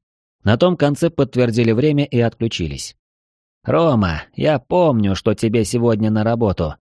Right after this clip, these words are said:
но сейчас нам совершенно нельзя упускать инициативу. Пока варталинские у базы,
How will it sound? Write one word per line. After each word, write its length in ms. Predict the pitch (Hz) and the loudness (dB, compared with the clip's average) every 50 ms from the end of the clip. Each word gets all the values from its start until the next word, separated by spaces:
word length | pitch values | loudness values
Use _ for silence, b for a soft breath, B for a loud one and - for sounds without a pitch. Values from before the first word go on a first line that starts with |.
| _ - | _ -8
но 220 | 95 101 113 113 | -4 -2 0 0
сейчас 600 | 110 - - 123 117 113 - - 139 135 131 - | -2 0 0 0 0 0 0 0 0 0 0 0
нам 240 | 127 123 131 127 117 | -2 -2 -2 -2 -2
совершенно 760 | 107 - 139 131 127 131 123 - - 147 147 135 127 127 127 | -2 0 0 0 2 0 0 0 0 0 0 2 2 0 0
нельзя 500 | 127 131 135 131 131 123 127 143 131 117 | 0 0 0 0 0 0 0 2 2 4
упускать 640 | 110 110 110 - 127 123 117 - - 120 113 104 - | 4 2 2 0 0 -2 -2 0 -2 0 0 0 0
инициативу. 880 | 113 110 117 113 113 - - 120 120 120 - 131 117 90 85 76 64 - _ _ _ _ _ _ - | 0 0 2 0 0 0 0 -2 -2 0 0 -2 -2 -2 -2 -4 -8 -10 _ _ _ _ _ _ -4
Пока 360 | 123 135 139 - 160 160 156 | -2 -2 0 0 0 0 2
варталинские 800 | 151 147 131 - 139 139 143 151 151 139 123 - 135 135 135 | 2 2 2 0 0 0 2 2 0 0 -2 -2 0 0 2
у 160 | 131 135 135 127 | 2 2 2 2
базы, 500 | 127 147 156 139 101 95 92 78 73 | 2 0 0 0 0 -2 -4 -4 -4